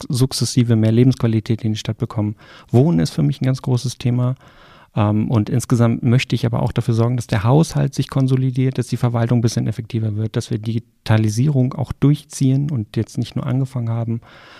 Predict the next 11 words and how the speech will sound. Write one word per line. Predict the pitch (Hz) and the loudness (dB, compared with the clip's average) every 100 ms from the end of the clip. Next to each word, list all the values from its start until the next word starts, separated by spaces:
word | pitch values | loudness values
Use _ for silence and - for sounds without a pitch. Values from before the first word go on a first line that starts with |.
| - - | -10 0
Äh, | 113 110 | 2 4
genau, | 113 160 120 | 2 2 2
und | - 110 | 2 0
dass | 135 - - | -2 -4 -8
sozusagen, | 151 135 147 143 143 143 | -4 -2 2 2 4 2
äh, | - - - | -2 -10 -6
jeder | 156 123 170 170 170 | 2 4 6 6 6
Husumer | 170 165 147 | 6 6 4
das | 135 - | 2 0
Gefühl | 131 156 151 | 2 4 4
hat, | 139 | 4